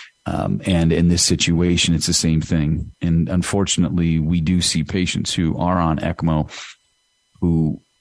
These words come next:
are requiring medications to support their blood pressure. These medications cause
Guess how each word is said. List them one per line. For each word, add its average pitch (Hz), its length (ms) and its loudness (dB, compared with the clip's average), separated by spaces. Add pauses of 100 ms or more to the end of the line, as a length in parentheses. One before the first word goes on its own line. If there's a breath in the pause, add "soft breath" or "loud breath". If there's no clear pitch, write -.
(200)
are 90 140 0
requiring 90 760 0
medications 82 800 0
to 85 160 -2
support 87 400 -2
their 82 120 0
blood 82 240 0
pressure. 80 400 -2
These 80 200 0
medications 80 760 0 (460 loud breath)
cause 80 480 0